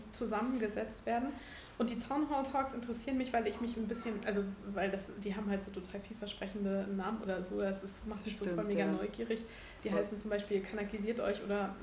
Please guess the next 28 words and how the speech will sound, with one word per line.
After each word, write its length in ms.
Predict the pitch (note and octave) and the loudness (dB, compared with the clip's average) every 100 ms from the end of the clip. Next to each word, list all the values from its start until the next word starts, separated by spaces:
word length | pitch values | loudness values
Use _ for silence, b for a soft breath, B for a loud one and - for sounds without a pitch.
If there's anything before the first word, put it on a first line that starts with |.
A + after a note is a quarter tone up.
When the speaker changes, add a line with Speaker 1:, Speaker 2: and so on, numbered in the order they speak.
| G#3+ | -2
Speaker 1:
Rassismus 440 | G3 G3 A#3 A3+ | 0 0 -2 -2
essen 260 | A3 G#3 G#3+ | -2 -2 2
Seele 260 | G3+ A#3+ A#3+ | 4 4 2
auf. 120 | A#3+ | 0
Ich 140 | G3 | -2
hab 80 | F#3+ | -2
Speaker 2:
Mhm. 60 | F3+ | -4
Speaker 1:
jetzt 100 | - | -2
vergessen, 320 | G3 A3 A3+ | -4 -2 -4
wann 180 | G#3 G#3 | -2 0
welches 420 | G3+ A#3 A#3+ A3+ | 0 0 -2 -6
ist. 240 | - B3 B3 B B B B B B B | -4 -4 -6 B B B B B B B
Also, 220 | G#3+ G3+ A3 | 4 4 4
ne, 380 | G#3+ A3+ A#3 | 4 4 4
für 240 | A#3 - G#3 | 2 -2 -4
die, 240 | G3 A3 | -2 -4
die 180 | G#3 A3 | -4 2
das 240 | G#3 G3+ | 2 2
nicht 180 | A3 A3 | 0 0
so 360 | - G#3 G#3 G#3 - | 0 2 2 0 -2
parat 400 | G3+ G#3 A3 A#3+ | 0 0 2 2
haben, 260 | A3+ A3+ | 2 2
Speaker 2:
Kanak- 80 | A3 | 0
Speaker 1:
Rassismus 480 | G#3+ C4+ B3 A#3 - | 2 2 2 0 0
essen 320 | A3 A3 G#3+ | 0 2 0
e-, 220 | G3+ G#3+ | 4 4
Seele 320 | G#3+ A3+ A3 | 6 6 6
auf 60 | - | 4